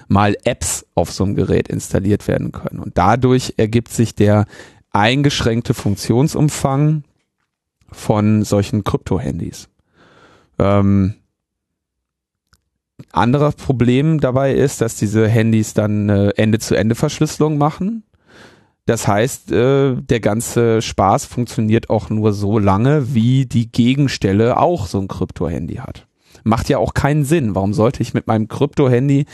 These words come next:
jemanden anrufen, wenn nur die Hälfte der Strecke verschlüsselt ist und die, die andere Person dann eben abgehört werden kann, ja?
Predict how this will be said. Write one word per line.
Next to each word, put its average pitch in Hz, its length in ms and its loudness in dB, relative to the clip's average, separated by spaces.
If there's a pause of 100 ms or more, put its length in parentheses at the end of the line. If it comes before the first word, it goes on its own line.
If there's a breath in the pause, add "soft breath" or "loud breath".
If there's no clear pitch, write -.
(320 loud breath)
jemanden 113 540 0
anrufen, 135 720 0
wenn 123 120 2 (120)
nur 120 140 2
die 117 100 2
Hälfte 123 320 2
der 113 80 2
Strecke 113 360 -2
verschlüsselt 143 540 -2
ist - 200 -2
und 120 180 0
die, 139 160 2
die 131 160 0
andere 143 260 2
Person 101 380 0
dann 85 120 -2
eben 98 200 -4
abgehört - 560 -4
werden - 280 -8
kann, - 280 -12
ja? 123 180 -4